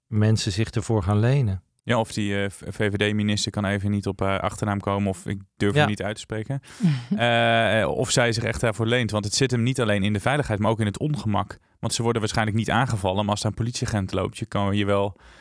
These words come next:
Speaker 2: eh, je weet van tevoren wat ze allemaal gaan roepen en zo. Dus t-, er zit ook natuurlijk een iets van ongemakkelijkheid in.
Speaker 1: Ja.
Speaker 2: Wat ook wel weer fijn is om naar te kijken.
Speaker 1: Spannend.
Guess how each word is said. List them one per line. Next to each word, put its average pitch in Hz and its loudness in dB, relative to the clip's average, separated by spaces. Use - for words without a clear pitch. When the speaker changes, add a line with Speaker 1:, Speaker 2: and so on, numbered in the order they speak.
Speaker 2:
eh, 98 0
je 107 0
weet 123 2
van 120 -2
tevoren 117 0
wat 101 -2
ze - -6
allemaal 104 -2
gaan 107 0
roepen 123 0
en 98 0
zo. 98 0
Dus 104 -4
t-, - -12
er 110 0
zit 101 -2
ook 120 4
natuurlijk 107 0
een 104 -2
iets 101 -4
van 117 -2
ongemakkelijkheid 110 0
in. 127 -2
Speaker 1:
Ja. 147 0
Speaker 2:
Wat - -14
ook 113 -8
wel 123 -2
weer 101 -2
fijn 120 0
is 101 -2
om 104 0
naar 101 0
te - -10
kijken. 101 -2
Speaker 1:
Spannend. 120 -2